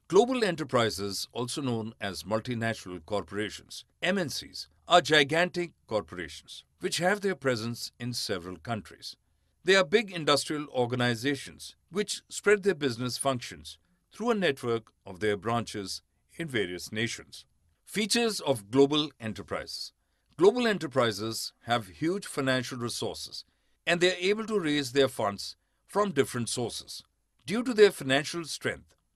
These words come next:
they can survive under every circumstances. They enter into collaborations with Indian corporations based on production of goods, sale of technology,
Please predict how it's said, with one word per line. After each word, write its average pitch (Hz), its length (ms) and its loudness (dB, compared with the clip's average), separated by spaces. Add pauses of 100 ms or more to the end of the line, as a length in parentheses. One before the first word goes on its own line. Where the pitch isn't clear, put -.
(300)
they 143 160 2
can 220 180 -2
survive 117 560 4
under 110 380 -2
every 127 320 0
circumstances. 104 1080 -6 (440)
They 185 200 6
enter 190 260 2
into 185 320 2
collaborations 135 880 4
with 101 280 -4
Indian 135 340 -4
corporations 98 800 -4 (440)
based 180 340 2
on 175 120 -2
production 123 480 -2
of 107 200 -6
goods, - 400 -4 (280)
sale 185 440 0
of 170 120 0
technology, 120 720 -4